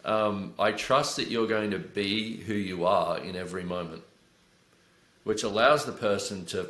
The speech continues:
fuck up, it allows the person to make the mistakes, but also it doesn't have, it doesn't put you in a position where you are fixated on the expectation that you have of them,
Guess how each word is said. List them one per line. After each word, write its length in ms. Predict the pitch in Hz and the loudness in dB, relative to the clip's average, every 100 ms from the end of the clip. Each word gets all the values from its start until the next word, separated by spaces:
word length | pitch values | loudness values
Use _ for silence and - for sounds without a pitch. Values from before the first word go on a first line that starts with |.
| - | -6
fuck 220 | 101 113 | -2 0
up, 320 | 104 104 104 - | 2 0 0 -8
it 40 | |
allows 400 | 95 95 110 120 | -6 2 4 4
the 60 | 113 | 0
person 460 | 92 107 101 104 90 | -2 0 0 -4 -8
to 120 | 95 | -8
make 300 | 87 104 110 | -2 -2 -2
the 60 | |
mistakes, 640 | 120 113 - 98 98 - - - - - | -6 -6 -2 -2 -2 -6 -14 -20 -20 -18
but 140 | - 120 | -2 2
also 380 | 143 151 135 113 | 4 4 4 4
it 160 | 104 | 2
doesn't 320 | 127 135 117 | 2 0 -4
have, 320 | 104 117 101 - | -2 -2 -2 -6
it 100 | 113 | -4
doesn't 400 | 143 151 156 - - - _ | -2 -2 -6 -8 -16 -20 _
put 180 | - 143 | 0 2
you 300 | 101 117 156 | 2 0 0
in 80 | 165 | 0
a 40 | |
position 640 | 110 113 107 104 113 104 | -2 -2 0 0 -2 -2
where 160 | 104 107 | 0 0
you 280 | 104 123 135 | 0 2 2
are 80 | 107 | 2
fixated 680 | - 135 135 156 135 127 | 0 -2 0 0 0 2
on 120 | 117 107 | -2 -2
the 180 | 104 - | -4 -4
expectation 840 | 107 - 104 - - 104 104 104 | -6 -4 -6 -6 -2 -2 -2 -6
that 100 | 98 | -8
you 160 | 90 82 | -10 -4
have 260 | 104 92 92 | -2 0 2
of 200 | 143 127 | 2 0
them, 240 | 95 92 | -4 -6